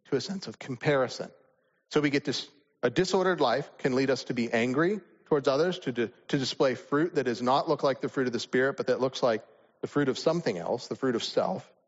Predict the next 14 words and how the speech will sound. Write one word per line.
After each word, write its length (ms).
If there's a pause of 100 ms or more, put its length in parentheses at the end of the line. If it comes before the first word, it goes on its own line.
(920)
But 100
it 80
can 100
also 280
lead 300
to 120
a 40
sense 280
of 120
comparison. 760 (1080)
It's 200
what 120
Martha 400
does 400